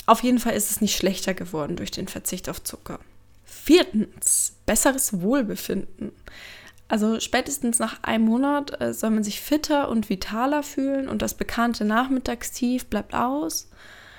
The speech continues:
Grund dafür ist der Blutzuckerspiegel natürlich, der im Laufe des Tages relativ konstant bleibt und so vor Heißhungerattacken schützt.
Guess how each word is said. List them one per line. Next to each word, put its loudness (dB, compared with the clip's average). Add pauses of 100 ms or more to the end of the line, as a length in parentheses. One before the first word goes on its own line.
(300)
Grund 4
dafür 4
ist -2
der 4
Blutzuckerspiegel 0
natürlich, 0
der -2
im -2
Laufe 2
des -6
Tages -2
relativ -2
konstant -4
bleibt -4 (360)
und 0
so 4
vor -2
Heißhungerattacken 0
schützt. -10